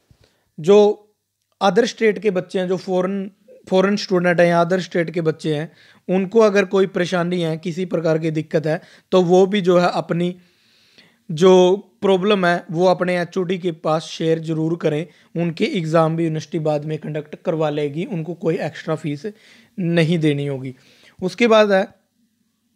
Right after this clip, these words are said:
while appearing the, while appearing in the examination, the candidate will be required to wear mask and will bring on sanitizer and transpa-,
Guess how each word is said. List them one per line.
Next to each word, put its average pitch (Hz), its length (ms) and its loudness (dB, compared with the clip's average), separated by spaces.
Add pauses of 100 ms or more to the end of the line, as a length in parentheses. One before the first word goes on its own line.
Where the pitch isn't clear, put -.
(2000)
while 202 460 4 (120)
appearing 220 420 -4
the, 208 240 2 (560)
while 208 380 2
appearing 214 440 -4
in 202 220 -4
the 180 220 0 (640)
examination, 180 680 -2
the 190 180 0
candidate 190 380 -2
will 185 280 -2
be 175 140 0
required 170 340 0
to 175 120 -2
wear 175 140 0 (120)
mask 156 200 -4 (100)
and 165 160 -4
will 165 220 -2 (100)
bring 160 260 -2 (360)
on 160 300 0
sanitizer 156 560 0 (180)
and 156 260 -2
transpa-, 156 600 -8